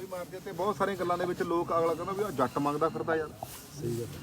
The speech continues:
Speaker 1: ਬੇਸ਼ੱਕ ਚਲੋ ਆਪਣਾ ਭਾਈਚਾਰਾ, ਆਪਾਂ ਕਿਸਾਨ ਮਜ਼ਦੂਰ ਆਪਣਾ ਭਾਈਚਾਰਾ, ਪਰ ਇਹ ਸਮੱਸਿਆਵਾਂ ਮੈਂ ਬਹੁਤ ਫੇਸ ਕਰੀਆਂ। ਇਸ ਤੋਂ ਬਾਅਦ ਜਿਵੇਂ ਹੁਣ ਅਸੀਂ ਕੰਮ ਪੈਦਾ ਕਰਨ ਦੀ ਗੱਲ ਤੁਹਾਨੂੰ ਦੱਸਦਾ ਵੀ ਕੰਮ ਪੈਦਾ ਕਰਨਾ, ਕੰਮ ਕਿਵੇਂ ਪੈਦਾ ਹੁੰਦਾ।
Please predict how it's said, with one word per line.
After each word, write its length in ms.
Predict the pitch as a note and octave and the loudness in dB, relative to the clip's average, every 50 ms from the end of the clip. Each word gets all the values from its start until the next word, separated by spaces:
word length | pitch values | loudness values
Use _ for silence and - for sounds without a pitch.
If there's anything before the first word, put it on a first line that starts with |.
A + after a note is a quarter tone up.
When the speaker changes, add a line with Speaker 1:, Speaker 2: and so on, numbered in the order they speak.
| D#3+ D3+ - | -12 -8 -6
Speaker 1:
ਬੇਸ਼ੱਕ 260 | C#3+ C3+ - F3 - | 0 0 0 0 0
ਚਲੋ 180 | E3+ F3+ F3 F#3 | -6 -8 -8 -6
ਆਪਣਾ 380 | F3 D#3+ D#3 - - D#3+ F3 F3+ | -6 -6 -8 -8 -8 -8 -8 -8
ਭਾਈਚਾਰਾ, 440 | - G#3 F#3 D#3+ C3+ C3+ C#3+ D3+ | -6 -8 -6 -6 -6 -6 -6 -8
ਆਪਾਂ 160 | D3+ - - - | -8 -10 -10 -12
ਕਿਸਾਨ 380 | - - - C#3+ C3+ C3+ C#3 | -10 -10 -8 -6 -6 -6 -6
ਮਜ਼ਦੂਰ 240 | C#3 C#3+ C#3 D3 D3 | -6 -8 -8 -8 -10
ਆਪਣਾ 220 | D3 C3+ C#3 D3+ | -10 -10 -10 -12
ਭਾਈਚਾਰਾ, 500 | D#3 - E3+ E3 C#3 A#2 - A2+ A2 - - - - - - - - - - - D#3 - | -10 -10 -10 -8 -8 -8 -10 -12 -12 -12 -14 -14 -14 -14 -14 -14 -14 -14 -14 -12 -4 0
ਪਰ 100 | D#3 E3+ | 4 6
ਇਹ 120 | G3 G#3 | 6 6
ਸਮੱਸਿਆਵਾਂ 500 | G3 - F3+ E3 E3 - F3 E3+ E3 E3 | 6 2 -2 -2 0 0 2 2 2 2
ਮੈਂ 120 | D#3+ D3+ | 2 0
ਬਹੁਤ 280 | C3 A#2+ B2 B2 C#3 B2+ - - | 2 2 2 2 2 0 -2 -4
ਫੇਸ 140 | B2+ A2 F#2+ - | -4 -4 -4 -6
ਕਰੀਆਂ। 240 | - F#2 F#2+ F#2 F#2 - - - - - - - - - - - - - - - - - F#2 - - - - B2 | -10 -10 -10 -12 -14 -14 -12 -12 -12 -12 -12 -14 -12 -12 -12 -12 -12 -14 -14 -12 -12 -12 -12 -12 -12 -14 -14 -12
ਇਸ 120 | D3+ D3 - | -10 -10 -10
ਤੋਂ 160 | - G3+ F#3+ | -10 -10 -6
ਬਾਅਦ 480 | E3 F3 F3+ F#3 F#3+ F#3 - G3+ G3 G3 G#3 G#3+ G#3+ B3 C4 C4 A#3+ - - - - - - - - - - - - - - - - - - - C3 - - B2+ A#2 - - | -4 -4 -2 -4 -4 -6 -8 -10 -10 -12 -14 -16 -18 -18 -16 -16 -16 -16 -18 -20 -20 -20 -20 -20 -20 -20 -20 -20 -20 -20 -20 -20 -20 -18 -18 -16 -16 -18 -18 -18 -18 -14 -8
ਜਿਵੇਂ 180 | A#2+ C#3+ E3+ F3+ | -6 -6 -4 -4
ਹੁਣ 140 | F#3 G#3 G3+ | -4 -6 -6
ਅਸੀਂ 140 | - G#3 | -8 -10
ਕੰਮ 300 | - - F3 E3+ E3+ F#3+ | -8 -6 -6 -6 -6 -6
ਪੈਦਾ 260 | - F3+ E3+ E3+ E3+ D#3 | -4 -4 -2 -2 0 2
ਕਰਨ 240 | - D#3+ D#3 D#3 | 4 4 4 4
ਦੀ 120 | D3 D#3+ D3+ | 2 4 6
ਗੱਲ 120 | C#3+ C3 | 6 6
ਤੁਹਾਨੂੰ 180 | A#2 A#2+ B2 A2+ | 4 2 0 -2
ਦੱਸਦਾ 240 | F#2+ E2+ E2 D#2+ G2 | -2 -4 -6 -4 -2
ਵੀ 120 | A#2+ C#3 | -2 0
ਕੰਮ 280 | C3 D#3 D#3 D#3 D#3 D3+ | 6 6 6 6 6 6
ਪੈਦਾ 260 | D3 D3 C#3 C#3 C3 | 4 6 6 6 4
ਕਰਨਾ, 280 | - B2+ A2+ A2 G2+ F#2+ - - - - - - F#3 | 2 0 -2 -2 -4 -6 -6 -8 -10 -10 -10 -4 4
ਕੰਮ 220 | E3+ D#3+ E3 F3 F#3 | 6 6 6 6 4
ਕਿਵੇਂ 240 | F3+ F3+ E3 E3 D3+ | 4 4 2 2 2
ਪੈਦਾ 260 | D3 C#3 B2+ B2 A#2+ | 2 4 4 4 2
ਹੁੰਦਾ। 260 | A2 A2 G2 G2 | 2 -2 -4 -6